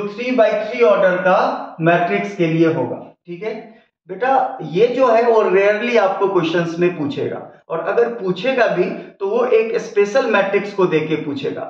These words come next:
अब स्पेशल मैट्रिक्स कौन कौन सा होता है, तो जैसे कि आपको डायगोनल मैट्रिक्स हो गया, ये एक स्पेशल मैट्रिक्स है, स्केलर मैट्रिक्स हो गया, ये एक स्पेशल मैट्रिक्स है, आइडेंटिटी मैट्रिक्स हो गया, ये एक स्पेशल मैट्रिक्स है, ठीक है?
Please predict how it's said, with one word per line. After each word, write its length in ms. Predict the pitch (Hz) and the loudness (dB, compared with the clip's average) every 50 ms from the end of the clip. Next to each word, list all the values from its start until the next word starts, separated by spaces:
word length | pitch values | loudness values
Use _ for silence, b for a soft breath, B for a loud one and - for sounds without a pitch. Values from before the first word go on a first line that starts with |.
| B B B - | B B B -2
अब 220 | 185 180 180 185 | -2 0 0 -4
स्पेशल 460 | 180 - - 175 160 160 180 196 196 | -6 -4 -6 -6 -4 0 0 0 2
मैट्रिक्स 420 | 185 185 185 185 202 202 - - - | 2 0 0 0 -4 -6 -6 -6 -4
कौन 220 | 165 147 139 135 | -2 0 0 2
कौन 180 | 147 165 185 185 | 2 0 0 2
सा 120 | 196 196 | 0 0
होता 300 | 185 190 185 190 190 196 | 0 0 0 0 0 0
है, 440 | 202 208 233 233 - - - - - | 0 2 0 -2 -4 -6 -10 -6 -2
तो 80 | 185 180 | 0 0
जैसे 320 | 170 165 170 170 - 180 | 2 2 -2 0 0 -2
कि 120 | 180 185 180 | 0 2 0
आपको 300 | 156 151 151 - 175 160 | 0 0 0 0 -2 -2
डायगोनल 520 | - 147 143 143 143 151 156 175 180 180 | 0 0 0 2 2 2 2 2 2 2
मैट्रिक्स 440 | 160 147 143 - - 156 - - 156 | 2 0 -2 -2 -4 -6 -6 -4 -4
हो 100 | 147 139 | -2 -2
गया, 460 | 139 151 151 139 135 - - - - - | 0 0 2 2 2 0 -4 -8 -2 0
ये 120 | 196 190 | 2 2
एक 200 | 185 185 185 165 | 2 2 0 -2
स्पेशल 380 | 160 - 160 143 - - 147 139 | -2 -2 -4 -4 -2 -2 0 2
मैट्रिक्स 440 | 135 135 135 135 139 147 - 143 143 | 4 4 4 2 0 -2 -4 -4 -4
है, 340 | 135 - - - - - - | -6 -6 -6 -10 -14 -20 -20
स्केलर 480 | - - - 202 196 208 214 208 208 202 | -20 -2 2 2 4 4 4 4 2 2
मैट्रिक्स 420 | 190 190 190 185 202 190 190 - 190 | 0 0 0 2 0 0 0 0 2
हो 100 | 185 180 | 2 4
गया, 420 | 180 185 180 180 180 180 - - - | 4 4 2 2 0 -4 -8 -4 2
ये 160 | 175 190 190 | 4 4 4
एक 220 | 190 190 185 170 151 | 4 4 0 -2 -2
स्पेशल 360 | - 175 165 160 - 180 160 | -2 -2 -2 0 0 0 0
मैट्रिक्स 520 | 156 160 151 139 - - 160 - - - | 2 2 2 2 0 0 -2 -4 -2 -2
है, 380 | 160 143 - - - - - - - | 0 0 0 -2 -4 -8 -12 -4 0
आइडेंटिटी 680 | 170 175 180 185 202 208 208 220 233 233 247 247 226 | 0 2 2 2 0 0 0 -2 -2 -2 0 0 0
मैट्रिक्स 420 | 208 190 - - 196 185 190 190 190 | 2 0 2 2 0 0 0 0 2
हो 80 | 190 | 2
गया, 480 | 180 175 196 190 190 190 190 190 - - 214 | 4 4 4 4 4 2 -2 -6 -8 -6 0
ये 120 | 220 220 | 2 2
एक 280 | 202 185 - - 160 156 | 2 2 2 2 0 0
स्पेशल 400 | - - 165 151 - 170 156 143 | -2 -4 -4 -2 -2 0 0 2
मैट्रिक्स 480 | 147 143 139 - 156 143 - - - | 2 0 0 0 -2 -4 -6 -4 -4
है, 140 | 143 - - - | -6 -6 -2 0
ठीक 160 | 180 180 214 | 0 2 2
है? 120 | 233 269 | 2 2